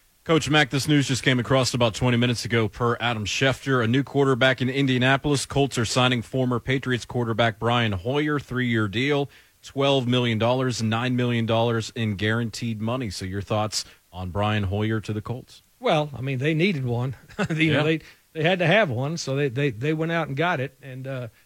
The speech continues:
Speaker 2: you know, for a backup quarterback in this league, that's good work if you can get it. I mean, that's, that's serious money. You know, that, that, that's real money. And so, you know, they needed one. You have to have one, and, and whatever the,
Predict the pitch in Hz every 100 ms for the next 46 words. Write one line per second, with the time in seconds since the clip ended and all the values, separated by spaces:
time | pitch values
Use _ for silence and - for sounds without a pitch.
0 | _ - 131 120 127 113 143 160 156 -
1 | 196 190 156 147 - 139 127 131 139 147
2 | 127 147 - - _ _ 123 147 147 180
3 | - 131 135 135 131 175 107 - _ _
4 | _ - 117 123 120 135 139 - - 143
5 | 139 - 156 160 151 - 165 147 123 -
6 | - 123 117 139 127 147 131 147 147 -
7 | 160 156 196 180 151 180 175 170 170 196
8 | 220 226 143 123 - - _ - 196 196
9 | 214 160 175 202 131 110 127 151 160 165
10 | 151 156 165 180 165 147